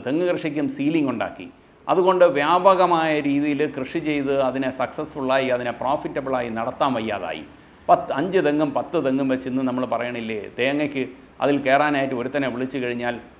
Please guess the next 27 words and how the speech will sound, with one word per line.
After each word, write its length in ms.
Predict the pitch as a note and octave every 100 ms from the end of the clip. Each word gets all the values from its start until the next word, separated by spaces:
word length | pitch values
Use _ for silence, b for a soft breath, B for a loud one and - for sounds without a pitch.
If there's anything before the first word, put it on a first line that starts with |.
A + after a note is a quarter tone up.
| -
ഒരു 120 | C#3+ F3
തെങ്ങിന് 260 | D3+ C#3+ C3+ B2
മുന്നൂറ് 300 | B2+ C#3+ B2+
രൂപ 100 | B2 B2
കൊടുക്കണം. 340 | G#2+ G#2+ F#2+ - - - - F3+
ഈ 20 | G#3
അവസ്ഥ 280 | D#3+ F3 - E3
ഉണ്ടാക്കിയത് 580 | B2+ B2 C3 C3 A#2+ A2 A#2+ - -
ഇവിടെ 160 | C3 C#3 C3
തെങ്ങിൻ്റെ 440 | B2+ C#3 E3 C#3 A#2+
എണ്ണം 180 | A#2 A2+
കുറഞ്ഞതുകൊണ്ടാണ്. 720 | A2 A2 C3 A#2+ G#2 F#2 - - - - - - - -
അപ്പോൾ 140 | - A3+
നമ്മുടെ 220 | F3+ F3 G#3+ C#3+
കാർഷിക 500 | C#3 F3 - A3 G#3 G#3 G3+ - - - D3
ഈ 40 | F3 -
സമ്പദ് 380 | B2+ C#3 F#3+ F3
വ്യവസ്ഥ 320 | E3 D#3 - D#3 C#3+
കംപ്ലീറ്റായി 640 | D3+ E3+ G#3 G3+ G3 F#3 D3 B2
നശിപ്പിച്ചത് 600 | C3 C3+ G3+ F3 - G#2+ F#2 - - - - C3
അന്നത്തെ 440 | D#3+ F#3+ F3 E3+ D#3 - C3+
ഈ 40 | D#3+ E3+
കൊണ്ടുവന്ന 480 | C#3+ C3+ C#3+ C3 C3 C3
സീലിംഗ് 340 | B2+ C3 B2+ F#2
ആണ്. 120 | D#2 - - - - - -
പക്ഷേ 180 | - F3 D3+
നമ്മളൊരു 280 | B2 E3